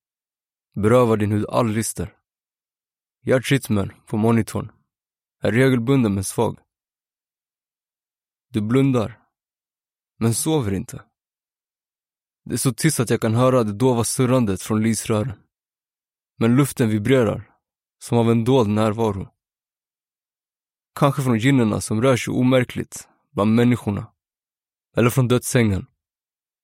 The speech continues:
som väntar på att göra sitt intåg i rummet. Jag är rädd att sjuksköterskan ska komma och säga att besökstiden är över.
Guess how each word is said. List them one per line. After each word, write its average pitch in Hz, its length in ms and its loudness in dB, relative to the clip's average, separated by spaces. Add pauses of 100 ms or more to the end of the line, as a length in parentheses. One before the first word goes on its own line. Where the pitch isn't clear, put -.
(140)
som 113 200 -2
väntar 131 240 2
på 113 80 2
att 110 100 0
göra 113 140 4
sitt 104 160 -4
intåg 120 440 0
i 107 40 0
rummet. 101 460 -4 (1700)
Jag 113 140 0
är 127 40 4
rädd 147 120 4
att 127 100 0
sjuksköterskan 139 600 0
ska - 140 -10
komma 120 400 0 (1080)
och 117 120 -4
säga 139 200 4
att 110 100 0
besökstiden 113 600 0
är 101 60 0
över. 110 400 -2